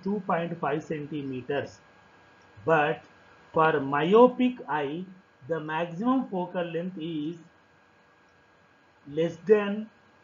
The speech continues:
two point five centimeters. Then what will happen at that time?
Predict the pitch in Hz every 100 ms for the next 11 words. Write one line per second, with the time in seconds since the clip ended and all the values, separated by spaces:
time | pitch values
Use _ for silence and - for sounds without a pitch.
0 | _ - 175 190 185 165 156 165 147 160
1 | 160 143 147 143 135 123 135 101 - -
2 | - - - - - _ _ _ - _
3 | 151 165 165 175 185 202 196 185 185 175
4 | 180 185 190 185 202 214